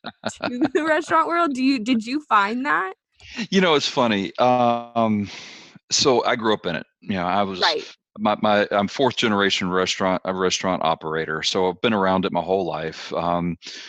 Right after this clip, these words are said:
Speaker 2: my father got back in the business when I was one. He started the restaurant that I'm currently operating, um, now, um, and, uh, we, we just celebrated thirty years of an existence. And
Speaker 1: That's
Speaker 2: so,
Speaker 1: awesome.
Speaker 2: yes, to, to, yes, I've seen kind of that.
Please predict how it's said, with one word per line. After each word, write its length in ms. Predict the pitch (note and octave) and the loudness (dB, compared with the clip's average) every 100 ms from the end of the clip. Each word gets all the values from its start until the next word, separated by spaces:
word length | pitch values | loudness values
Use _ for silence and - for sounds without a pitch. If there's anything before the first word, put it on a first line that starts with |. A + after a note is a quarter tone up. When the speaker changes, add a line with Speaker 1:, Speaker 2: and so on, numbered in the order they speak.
| - _ _ _ | -20 _ _ _
Speaker 2:
my 60 | F#2+ | -4
father 260 | - G2+ F#2+ | 0 0 0
got 260 | E2 E2+ | -2 -4
back 200 | - F2 | -4 -4
in 40 | F#2 | -4
the 60 | |
business 400 | F2 F2 F2+ F2 | -2 -2 -2 -4
when 120 | F#2+ F2 | -2 -4
I 20 | |
was 240 | F2 E2 | -4 -8
one. 460 | E2+ F2 E2+ E2+ F2 | -8 -4 -4 -2 -4
He 260 | E2 G2+ | -6 -6
started 300 | F#2 - F#2+ - _ | -4 -2 -2 -6 _
the 100 | F2+ | -4
restaurant 420 | F#2 F2+ - F#2+ | 0 0 0 -2
that 100 | E2+ | 0
I'm 140 | F2 F#2 | -2 -2
currently 340 | - F#2+ F2+ | -4 -4 -4
operating, 680 | F2+ E2+ F2 F2 F2+ E2+ E2 - - - - _ | -4 -4 -2 -2 0 -2 -4 -8 -18 -18 -20 _
um, 280 | E2+ E2+ E2+ | -4 -2 -2
now, 500 | F2 F2 E2+ E2+ E2+ - | -2 0 0 0 -2 -2
um, 760 | E2+ E2 E2+ E2 E2 D#2+ E2+ - | -4 -2 -2 -2 -4 -8 -12 -12
and, 380 | F2+ F2 E2+ E2 | -8 -6 -6 -6
uh, 260 | E2+ E2 D#2+ | -6 -8 -8
we, 120 | F2+ - | -10 -10
we 80 | G2 | -4
just 180 | F#2+ | -2
celebrated 420 | - F2+ F#2 F2+ F2 | 0 -2 -2 -4 -6
thirty 260 | - F#2+ F2 | -4 -4 -4
years 380 | E2+ F2+ E2+ | -6 -4 -4
of 80 | F2 | -6
an 80 | F2 | -6
existence. 640 | F2 F2+ F2 - F2 - | -6 -4 -4 -4 -6 -4
And 160 | F2 E2 - - - | -6 -8 -12 -16 -14
Speaker 1:
That's 240 | C#4+ - | -6 -2
Speaker 2:
so, 220 | B2 A2+ | 2 2
Speaker 1:
awesome. 260 | A2 A2 - - | 0 -4 -4 0
Speaker 2:
yes, 420 | C3+ F2+ - - | 2 2 0 -2
to, 200 | - A#2+ - | -2 -4 -4
to, 200 | B2+ A2+ G2+ - - - _ - | -2 -2 -4 -12 -18 -20 _ -12
yes, 500 | B2 A#2 A#2+ A2+ - | -8 -4 0 2 2
I've 180 | G2+ | 0
seen 440 | - - G3 G3 F3+ | 2 0 4 4 2
kind 260 | - G2 | 0 0
of 140 | F2 - | 0 -4
that. 440 | D2+ D#2 F#2 - | -6 -4 -4 -6